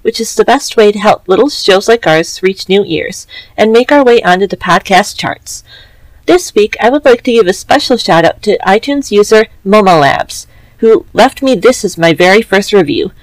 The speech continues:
"Super amazing podcast with the best host. Highly, highly recommended." Thank you so much for the kind words. For those of you like me who are using Android devices and do not have access to Apple Podcasts,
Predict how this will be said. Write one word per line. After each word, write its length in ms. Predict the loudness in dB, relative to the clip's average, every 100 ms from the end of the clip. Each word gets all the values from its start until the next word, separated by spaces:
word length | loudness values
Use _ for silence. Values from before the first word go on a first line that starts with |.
| -20 -20 -20 _
"Super 300 | -2 0 2
amazing 480 | 2 2 0 -2 -4
podcast 560 | -2 -2 0 0 0
with 100 | 0
the 80 | 0
best 380 | 2 2 0 -4
host. 400 | -4 -4 -12 -18 -20 -14 0
Highly, 420 | 2 4 2 0
highly 360 | 0 2 2
recommended." 640 | 2 0 -2 0 0 -2 -6 -12 -20 -20 -20 -2
Thank 180 | -2 2
you 80 | 0
so 180 | 2
much 220 | 4 2 2
for 80 |
the 80 | 0
kind 300 | 2 2 4
words. 680 | 6 4 4 0 -10 -16 -18 -20 -20 -20 -20 -20 _ -2
For 120 | 2
those 280 | 4 4 2
of 100 | 0
you 160 | 0 2
like 300 | 2 0 -2
me 220 | -2 -2
who 180 | 0 2
are 100 | 4
using 380 | 2 0 -2 -2
Android 440 | -2 -2 -2 -2
devices 720 | -2 -2 -2 -4 -2 -2 -4 -4
and 140 | -4
do 80 | -2
not 320 | -2 -2 0
have 140 | 0 0
access 420 | -2 -2 -8 -8
to 120 | -6
Apple 220 | -6 -4
Podcasts, 760 | -4 -4 -6 -4 -6 -6 -8